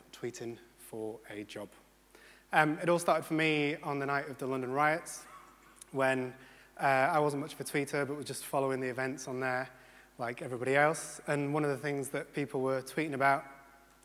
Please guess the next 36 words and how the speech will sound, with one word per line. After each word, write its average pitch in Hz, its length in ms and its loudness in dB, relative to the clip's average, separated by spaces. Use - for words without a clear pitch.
was 135 160 -2
the 139 100 -2
rumour 139 260 0
that 131 240 -2
a 139 80 -6
pub 135 260 -4
called 123 200 -4
the 127 40 -6
Dolphin 127 500 -2
was, 120 280 -6
uh, 120 240 -2
burning 127 240 0
down. 170 360 6
Um, 160 460 6
if - 220 -2
you 160 400 4
haven't 151 200 -2
been 151 160 2
to - 60 -10
the 139 60 -2
Dolphin 143 300 0
or - 20 0
you 147 60 2
don't 139 160 -2
know 143 140 4
it, 156 180 2
it's 147 160 -6
sort - 340 -4
of 123 80 -10
kinda 139 200 -4
like 143 160 -2
the 131 240 0
Kavos 143 520 0
of 127 100 -4
East 135 200 -6
London. 160 400 2